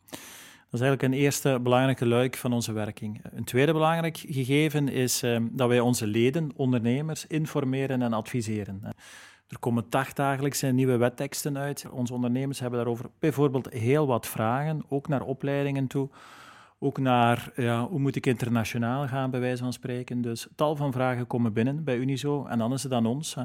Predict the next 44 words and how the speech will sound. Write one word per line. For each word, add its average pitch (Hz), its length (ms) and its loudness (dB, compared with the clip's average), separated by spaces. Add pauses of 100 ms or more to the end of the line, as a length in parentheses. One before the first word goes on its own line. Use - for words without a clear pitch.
(120)
aan 123 200 2
mij, 127 280 2
aan 135 140 -2
onze 139 200 0
collega's, 131 580 0
om 127 180 -6
die 123 100 2
ondernemers, 123 520 -2
ja, 135 180 -8
te 131 140 -2
informeren, 135 720 -2 (280)
te - 80 0
adviseren. 123 760 0 (520)
En 117 120 -2
wij 120 80 0
doen 127 180 2
dat 120 240 2
collectief 120 560 -2
via 117 180 -2
allerhande 117 500 0
infosessies 131 720 -6
aan 110 120 -6
de 107 80 -6
ene 117 260 -4
kant, 156 340 -10
maar 98 140 -6
van 107 140 -6
de 95 60 -6
andere 110 280 -4
kant 131 320 -6
kan 117 180 -2
men 107 120 0
ook 120 160 -8
bij 123 100 0
ons 131 160 -2
terecht 127 480 -2
via 131 300 2
de 131 80 2
ondernemerslijn. 131 960 0
Dat 139 180 -6
is 127 120 -4
ons 123 180 0
gratis 127 360 -4
telefoonnummer, 127 720 -4